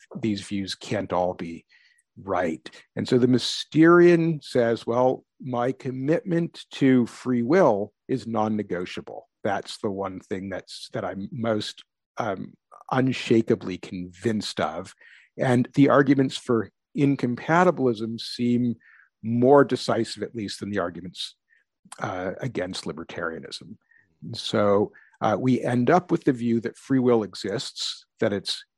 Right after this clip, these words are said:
incompatible with determinism, but nonetheless,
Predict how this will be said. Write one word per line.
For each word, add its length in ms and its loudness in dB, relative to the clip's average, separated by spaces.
incompatible 680 2
with 100 -12
determinism, 760 0
but 200 4
nonetheless, 800 2